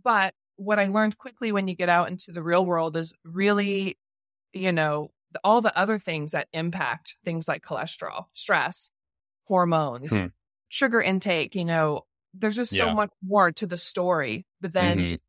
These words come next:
Speaker 1: you know, doing a lot of cardio and eating low fat, which, you know, again, with car-, with the cardiac rehab background, it was just cardio, cardio, cardio for your heart, low fat, low fat, low fat.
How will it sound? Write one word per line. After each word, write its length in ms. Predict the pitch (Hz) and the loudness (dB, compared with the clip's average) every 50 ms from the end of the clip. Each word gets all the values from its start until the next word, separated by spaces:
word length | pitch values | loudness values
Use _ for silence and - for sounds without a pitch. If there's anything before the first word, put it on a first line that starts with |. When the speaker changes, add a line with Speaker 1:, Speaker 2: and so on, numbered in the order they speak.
| _ _ _ _ _ _ _ | _ _ _ _ _ _ _
Speaker 1:
you 160 | _ - 196 190 | _ -6 -2 2
know, 160 | 180 175 180 | 2 2 2
doing 340 | 180 170 226 233 233 233 226 | 0 0 0 2 4 4 6
a 60 | 220 | 6
lot 140 | 214 196 196 | 6 4 4
of 80 | 196 | 0
cardio 640 | - - 185 180 185 196 208 208 214 220 240 247 - | 0 0 2 2 2 2 2 2 4 4 2 0 -2
and 180 | - 190 190 - | -2 -4 -4 -4
eating 260 | 196 196 196 196 190 | -4 -4 -2 -2 -2
low 180 | 170 165 165 | -2 -4 -6
fat, 280 | 175 _ - 170 156 - _ _ | -6 _ -2 -2 -2 -2 _ _
which, 320 | 185 175 175 - - - _ | -4 -4 -2 -4 -10 -10 _
you 120 | - 190 190 | -4 0 2
know, 140 | 190 185 | 2 2
again, 260 | 180 185 190 190 185 185 | 2 2 0 0 0 -2
with 140 | 190 - | -4 -10
car-, 200 | - - 190 - - | -4 -4 -4 -2 0
with 160 | 180 185 180 | -2 -2 -2
the 160 | 185 185 170 _ _ | -4 -8 -8 _ _
cardiac 260 | - 220 214 196 185 208 | -2 0 0 0 -2 -4
rehab 240 | 208 220 196 175 160 | -4 -4 -4 -2 0
background, 480 | 160 165 208 - - 156 135 143 135 | 0 -2 -2 -2 -8 -10 -10 -8 -10
it 60 | 151 | -10
was 100 | 165 165 165 | -10 -8 -8
just 200 | 160 160 - _ _ _ _ _ _ _ _ - | -8 -10 -10 _ _ _ _ _ _ _ _ 2
cardio, 260 | 214 208 220 220 214 | 2 4 4 0 0
cardio, 280 | - 208 202 190 175 175 | 2 2 2 2 2 0
cardio 380 | - - 262 254 254 247 247 226 | 2 2 4 6 6 4 4 2
for 80 | 233 | 2
your 120 | 214 202 208 | 0 0 2
heart, 360 | 202 185 185 185 180 - _ _ _ _ _ _ | 4 6 6 6 4 0 _ _ _ _ _ _
low 140 | 202 208 196 | -2 -2 4
fat, 200 | 190 202 185 170 | 4 4 4 4
low 120 | 185 175 | 0 -2
fat, 200 | 165 185 165 131 | -2 -4 -6 -2
low 140 | 156 151 160 | -2 -4 -4
fat. 360 | - - 247 233 233 226 - | 0 0 2 4 4 2 0